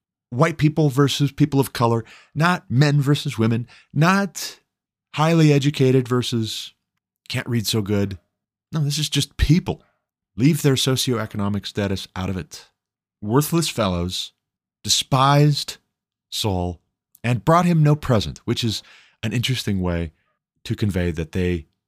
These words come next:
slighted him. They did not honor him. They were not showing an appropriate respect for Saul. It would have been customary for them to bring him a present, which is to say that they had the means to bring him a present, which is to say that these are probably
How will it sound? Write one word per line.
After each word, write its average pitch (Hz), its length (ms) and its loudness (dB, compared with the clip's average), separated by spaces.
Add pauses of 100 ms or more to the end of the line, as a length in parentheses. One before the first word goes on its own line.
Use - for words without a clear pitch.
slighted 90 460 -4
him. 62 200 -12
They 85 100 -6
did 95 180 -6
not 104 300 -2
honor 104 400 0
him. 71 320 -8
They 90 100 -4
were 101 160 2
not 120 420 0 (400)
showing 147 680 4 (220)
an 110 80 0
appropriate 139 920 0 (540)
respect - 640 -4 (160)
for 110 140 -6
Saul. 82 360 -4 (280)
It 98 80 -2
would 104 100 2
have 95 60 0
been 110 120 -2
customary 98 480 -2
for 87 140 -6
them 85 140 -6
to 92 100 -6
bring 95 300 0
him 139 260 2 (420)
a 131 60 -2
present, 139 480 0 (500)
which 107 160 -8
is 110 120 -4
to - 80 -4
say 110 160 0
that 95 160 -4
they 90 80 -4
had 85 140 -6
the 78 60 -6
means 123 420 2
to - 80 -8
bring 135 180 2
him 131 80 2
a 127 40 -2
present, 127 400 -2 (260)
which - 140 -6
is 104 120 -4
to 101 60 -6
say 101 200 -2
that 95 140 -6
these 104 160 -6
are 117 40 -4
probably 120 800 0